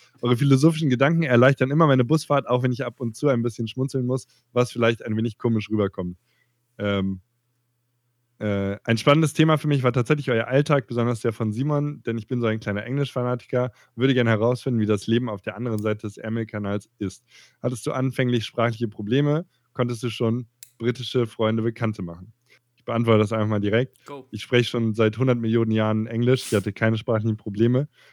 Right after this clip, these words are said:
Speaker 1: Ähm, die fahren alle auf der falschen Seite. Das ist ein bisschen psychotisch, aber da gewöhnt man sich auch mit der Zeit dran.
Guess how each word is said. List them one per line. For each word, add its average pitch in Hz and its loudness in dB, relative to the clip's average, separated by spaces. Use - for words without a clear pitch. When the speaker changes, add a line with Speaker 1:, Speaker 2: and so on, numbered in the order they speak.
Speaker 1:
Ähm, 98 -2
die 117 -6
fahren 123 6
alle 127 8
auf 113 4
der 110 4
falschen 117 2
Seite. 117 2
Das 104 0
ist - -14
ein 110 0
bisschen 113 -2
psychotisch, 120 -2
aber 104 -2
da 101 2
gewöhnt 117 2
man 110 0
sich 113 -2
auch 120 0
mit 107 -4
der 98 -2
Zeit 98 -2
dran. 101 -4